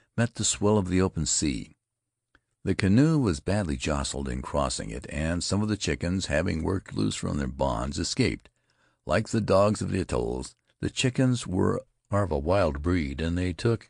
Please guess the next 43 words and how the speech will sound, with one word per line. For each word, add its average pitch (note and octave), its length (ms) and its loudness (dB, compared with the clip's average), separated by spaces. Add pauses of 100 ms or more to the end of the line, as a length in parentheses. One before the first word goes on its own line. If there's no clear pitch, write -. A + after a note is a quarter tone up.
(140)
through G#2 200 2
the F2+ 220 2
air C2+ 280 0
with C#2 260 -4
sturdy D#2 380 -2
wings. C2 560 -2 (580)
The F2 100 2
chase A2+ 380 2
from G#2+ 180 2
the G#2 80 4
shore G2+ 280 4
began E2+ 440 2
at - 100 -4
once, B1+ 420 -4 (480)
but F2 100 2
it F2+ 80 0
was E2 160 0
a A#1 80 0
hopeless - 400 -6
one. G1+ 160 -8 (320)
Soul A2 460 2
Eaters F2+ 320 0
Island D2+ 400 2
is - 320 -4
five F2+ 340 0
hundred D#2+ 280 -2
yards D2 340 0
long D2+ 300 0
by A1+ 180 -4
three G2 360 -2
hundred D#2+ 340 -2
broad, A#1 400 -2 (600)
and D2+ 440 0
there E2 260 0
is D#2 140 2
another F2 420 2
on D#2 200 0
the D2+ 100 2
opposite C#2 420 -4
side C2+ 300 -4
of C#2 100 -4
the D2 80 -4
pass, A#1+ 460 -6